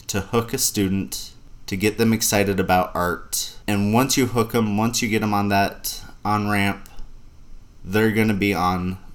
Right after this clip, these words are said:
for a while. Some students' on-ramps are shorter. Takes a lot less time to hook 'em. It takes 'em a lot less time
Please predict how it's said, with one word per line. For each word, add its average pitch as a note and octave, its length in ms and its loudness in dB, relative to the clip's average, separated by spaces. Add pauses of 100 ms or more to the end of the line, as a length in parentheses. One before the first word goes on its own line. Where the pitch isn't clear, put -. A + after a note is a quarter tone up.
for F#2+ 200 0
a E2+ 60 -2
while. D2+ 400 -2 (600)
Some A#2+ 220 2
students' A#2+ 380 0
on-ramps A2+ 960 2
are G2 580 4 (140)
shorter. A2 560 0 (600)
Takes - 260 -2
a G#2 40 0
lot G2 260 6
less G2 220 2
time G#2 320 -2
to G2 80 -2
hook G#2+ 260 -2
'em. A2 260 -2 (340)
It G#2 120 -2
takes G2 300 -2
'em F#2+ 140 -2
a F2+ 100 -2
lot F#2+ 260 4
less F#2+ 300 0
time F#2+ 720 0